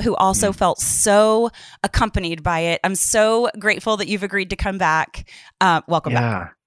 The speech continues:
Speaker 2: Oh, thank you. I mean, there,
Speaker 1: You're
Speaker 2: I've had that experience so many times where you have it, even a moment where you're like, "So I'm not alone,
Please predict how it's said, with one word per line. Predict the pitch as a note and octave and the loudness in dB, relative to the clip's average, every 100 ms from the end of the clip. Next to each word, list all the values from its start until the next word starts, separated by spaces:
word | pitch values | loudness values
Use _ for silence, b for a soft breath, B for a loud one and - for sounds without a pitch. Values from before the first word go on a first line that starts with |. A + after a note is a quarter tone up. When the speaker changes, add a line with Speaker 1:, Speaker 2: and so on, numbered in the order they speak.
| _ | _
Speaker 2:
Oh, | - G3 D#3 | 0 4 2
thank | - B2+ G#2+ - | 2 -6 -6 -12
you. | F2+ F2+ G#2+ - | -16 -16 -16 -4
I | C3+ | 0
mean, | D#3 D#3+ | 2 4
there, | F#3 | 4
Speaker 1:
You're | G#3+ D4 | 2 2
Speaker 2:
I've | D3+ C#3+ | 0 0
had | D#3+ C#3+ | 0 2
that | C#3 | 0
experience | - - B2+ A#2+ A2+ | 0 -4 -2 -2 -2
so | - - C#3 | -4 2 2
many | D#3 D3+ | 4 0
times | C#3+ A2 G2+ G2+ G#2+ | -2 -4 -4 -4 -6
where | G#2+ | -6
you | G#2+ G#2+ | -4 -4
have | F#2+ B2 C3 B2 _ _ _ _ _ B B B _ | -2 0 2 0 _ _ _ _ _ B B B _
it, | D3+ - _ _ _ _ | 0 0 _ _ _ _
even | E3 F#3 F#3+ - | 2 6 4 4
a | B2+ | 0
moment | A#2+ B2 C3+ C3+ G2 - | 0 4 4 2 -2 -6
where | G2+ | -8
you're | G2+ F2 _ - | -6 -8 _ -10
like, | F#2 E2 F2 F2 - - _ _ _ _ _ _ _ | -8 -6 -8 -12 -18 -20 _ _ _ _ _ _ _
"So | - A#2 | -4 -2
I'm | G2 | 0
not | G2+ G2 G#2+ | -2 -2 -2
alone, | G#2 D2+ C2 - | -4 -6 -10 -18